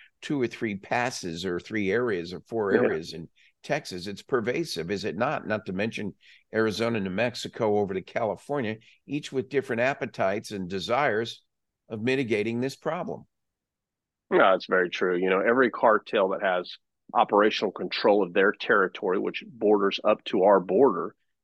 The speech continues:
Speaker 2: determines what and how commodities, illicit or legal, are moved in and out of, uh, Mexico.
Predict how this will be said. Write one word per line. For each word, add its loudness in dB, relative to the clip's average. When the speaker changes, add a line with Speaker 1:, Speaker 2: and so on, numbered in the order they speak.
Speaker 2:
determines 2
what 6
and -2
how 2
commodities, -2
illicit 2
or 0
legal, 2
are 0
moved -2
in -2
and 0
out 4
of, -2
uh, -4
Mexico. -2